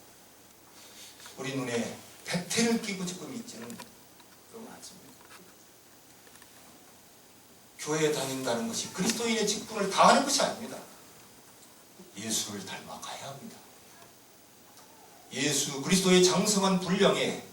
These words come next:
그 정도까지 우리가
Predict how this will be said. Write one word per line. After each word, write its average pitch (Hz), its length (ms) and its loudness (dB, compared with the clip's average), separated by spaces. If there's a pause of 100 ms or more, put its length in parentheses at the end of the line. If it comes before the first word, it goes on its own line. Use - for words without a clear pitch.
(1000)
그 151 160 -12
정도까지 - 680 -10 (340)
우리가 113 180 -12